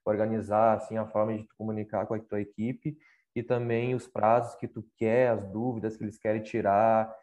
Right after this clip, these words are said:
ah, bem focada, assim, não muito... E aqui na empresa, assim, a gente tem uma, uma coisa muito legal, assim, que as reuniões não passam de trinta minutos, né?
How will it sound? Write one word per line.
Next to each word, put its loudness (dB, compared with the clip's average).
ah, 2
bem -4
focada, 2
assim, -10
não -4
muito... -6
E -2
aqui -4
na -2
empresa, -4
assim, -10
a -6
gente -10
tem -6
uma, 0
uma -2
coisa -4
muito -6
legal, 4
assim, -2
que -6
as -4
reuniões -2
não -4
passam -6
de -14
trinta -10
minutos, -8
né? -6